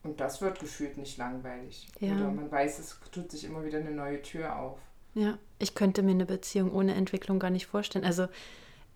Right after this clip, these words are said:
Speaker 2: ich könnte mir ein Leben, ohne dass ich mich selber weiterentwickle, nicht vorstellen. Also ich weiß nicht, wie das geht. Ich hab die Tür einmal aufgemacht, die geht ja nicht wieder zu. Und insofern gibt es immer Themen und gibt's ja immer, also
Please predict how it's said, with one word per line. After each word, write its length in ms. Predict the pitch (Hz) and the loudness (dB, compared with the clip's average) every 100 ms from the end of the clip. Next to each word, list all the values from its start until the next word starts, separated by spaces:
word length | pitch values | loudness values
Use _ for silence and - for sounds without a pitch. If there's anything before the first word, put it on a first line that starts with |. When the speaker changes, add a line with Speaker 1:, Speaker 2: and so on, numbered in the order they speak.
| 190 - - - - - - | -6 -6 -10 -14 -16 -10 -2
Speaker 2:
ich 220 | 208 - | -2 4
könnte 280 | 214 214 214 | 6 8 10
mir 120 | 202 | 10
ein 100 | 190 | 10
Leben, 480 | 190 220 226 226 - | 12 12 10 6 6
ohne 340 | 202 202 202 | 8 10 8
dass 260 | 190 190 190 | 6 4 2
ich 160 | 190 | 2
mich 140 | 190 - | 2 4
selber 320 | 196 185 185 | 6 6 4
weiterentwickle, 680 | 190 185 190 180 185 185 185 | 2 2 2 2 2 2 2
nicht 160 | 185 | 2
vorstellen. 680 | - 180 180 - 175 180 185 | 4 4 4 0 2 0 2
Also 160 | 196 185 | 2 4
ich 100 | - | 4
weiß 160 | 190 190 | 2 4
nicht, 140 | 190 | 4
wie 40 | |
das 140 | 185 185 | 4 6
geht. 160 | 196 | 4
Ich 120 | 185 185 | 4 0
hab 100 | - | 2
die 100 | 190 | 2
Tür 180 | 190 | 2
einmal 200 | 185 180 | 4 4
aufgemacht, 440 | 180 - 202 196 - | 2 2 4 4 4
die 60 | 190 | 0
geht 140 | 185 | 2
ja 80 | 190 | 2
nicht 160 | 180 | 2
wieder 180 | 190 175 | 2 0
zu. 280 | - 190 190 - - - - - - - - - - | 2 2 2 -4 -16 -16 -16 -16 -18 -20 -20 -20 2
Und 240 | 208 196 - | 6 8 8
insofern 840 | 190 180 185 202 185 180 180 180 - - - - | 6 6 2 4 6 8 6 4 -2 -8 -2 4
gibt 240 | 214 - | 4 4
es 100 | 190 | 2
immer 300 | - 214 196 | 6 8 8
Themen 400 | - - 202 202 | 8 10 10 10
und 220 | 185 185 | 6 4
gibt's 280 | - 185 - | 2 0 2
ja 100 | 190 | 2
immer, 320 | 180 196 190 - | 6 8 6 6
also 400 | 202 180 180 | 4 6 2